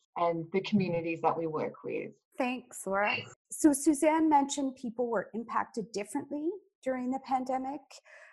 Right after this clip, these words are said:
Speaker 2: And one of the things that we heard a lot of was around the impact on women.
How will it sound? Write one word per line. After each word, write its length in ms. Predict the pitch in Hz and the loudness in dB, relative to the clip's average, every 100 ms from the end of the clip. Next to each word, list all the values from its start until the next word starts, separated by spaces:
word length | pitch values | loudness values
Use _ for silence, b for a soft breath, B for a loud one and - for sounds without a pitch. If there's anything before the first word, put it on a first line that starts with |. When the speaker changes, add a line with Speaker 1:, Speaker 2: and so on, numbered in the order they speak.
| B | B
Speaker 2:
And 180 | 247 262 | 6 6
one 140 | 277 | 6
of 160 | 320 320 | 4 4
the 120 | 320 320 | -6 -4
things 340 | 277 277 269 - | -4 -4 -4 4
that 200 | 240 - - - | 4 4 -6 -12
we 200 | - 226 | -6 -8
heard 240 | 226 240 208 | -6 -6 -4
a 80 | 196 | -4
lot 460 | 190 180 202 - - - - - | -4 0 2 2 -4 -14 -12 -6
of 320 | 202 185 175 - - 190 - | -4 -2 -4 -6 -8 -8 -4
was 180 | 208 214 | -6 -4
around 400 | 185 202 190 196 | -4 -4 -2 -4
the 160 | 175 | -6
impact 420 | 202 208 196 185 | -6 -2 -4 -4
on 200 | - 185 | -6 -4
women. 400 | 175 180 170 143 | -4 -6 -8 -12